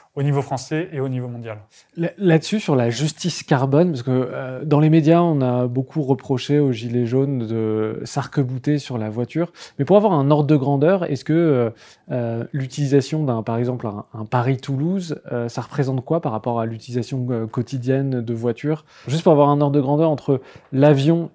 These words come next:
Speaker 2: et la voiture.
Speaker 1: Alors, ce qu'on a, c'est que entre la voiture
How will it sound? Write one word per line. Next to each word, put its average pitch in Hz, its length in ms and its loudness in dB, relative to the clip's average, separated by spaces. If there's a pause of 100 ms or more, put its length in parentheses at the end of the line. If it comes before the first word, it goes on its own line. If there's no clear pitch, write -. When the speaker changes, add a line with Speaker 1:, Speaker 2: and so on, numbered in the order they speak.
(260)
Speaker 2:
et 165 100 8
la 147 120 8
voiture. 131 480 -2 (540)
Speaker 1:
Alors, 135 480 2
ce - 140 -10
qu'on 160 180 -2
a, 202 120 4
c'est - 160 -2
que 151 340 -4 (120)
entre 151 360 -4
la 147 140 2
voiture 160 760 -2